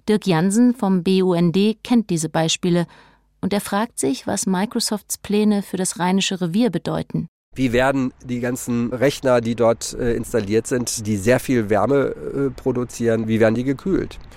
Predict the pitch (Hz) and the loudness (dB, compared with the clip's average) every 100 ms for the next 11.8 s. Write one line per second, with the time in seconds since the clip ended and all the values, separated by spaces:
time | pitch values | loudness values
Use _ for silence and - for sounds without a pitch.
0 | - - - - 104 104 - 120 - 131 | -20 -20 -16 -4 0 0 0 -2 2 2
1 | 131 123 117 107 127 151 151 139 - 123 | 2 4 4 4 2 4 4 2 0 -4
2 | - 107 131 - 135 113 120 120 113 101 | -2 2 2 2 2 2 2 0 -2 -2
3 | 98 - 139 175 - - - 117 123 - | -2 0 0 -2 -4 -20 -2 6 6 6
4 | 104 92 180 220 - 98 90 - - 131 | -2 -2 0 -2 -2 -4 -6 -10 -12 -4
5 | 127 - 156 170 160 160 147 139 - - | 0 4 4 4 4 4 4 2 -2 -2
6 | 147 156 147 131 143 139 120 135 143 - | 0 2 2 2 2 2 0 0 -2 -4
7 | 131 127 - 131 - 135 143 139 135 127 | -2 -2 -2 -4 -2 -2 0 0 0 -2
8 | 117 - 117 139 131 123 123 123 120 - | -2 -2 -2 -2 0 2 4 2 0 -6
9 | - - 139 143 - 139 131 120 - 117 | -14 -8 -4 -4 -4 -6 -6 -4 -2 0
10 | 160 147 127 147 - 127 123 120 120 107 | 2 2 2 -2 -4 -4 -2 -2 0 -2
11 | - 120 - 151 139 170 - - | 0 -4 -2 -2 0 -2 -6 -16